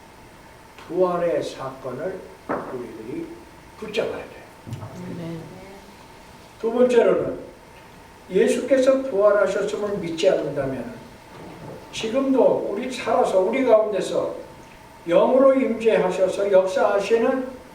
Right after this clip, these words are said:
Speaker 1: 예수를 믿음으로 받아들일 수가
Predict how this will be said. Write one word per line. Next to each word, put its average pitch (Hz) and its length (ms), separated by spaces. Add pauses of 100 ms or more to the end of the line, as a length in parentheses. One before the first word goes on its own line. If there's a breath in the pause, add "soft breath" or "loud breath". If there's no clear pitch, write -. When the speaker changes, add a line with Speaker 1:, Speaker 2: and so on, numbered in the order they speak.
(720)
Speaker 1:
예수를 220 920 (480)
믿음으로 247 720
받아들일 185 580
수가 190 480